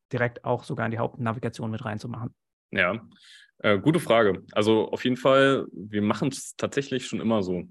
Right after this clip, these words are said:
Speaker 2: Wir haben von vornherein entschieden, wir kommunizieren Preise, ähm, auf unserer Seite, um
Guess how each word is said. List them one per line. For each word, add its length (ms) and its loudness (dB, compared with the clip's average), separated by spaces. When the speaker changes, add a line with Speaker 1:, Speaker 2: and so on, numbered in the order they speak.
Speaker 2:
Wir 120 -8
haben 420 -4
von 160 -8
vornherein 520 2
entschieden, 760 -4
wir 520 4
kommunizieren 840 0
Preise, 800 0
ähm, 300 0
auf 180 -4
unserer 260 -2
Seite, 600 -4
um 260 -2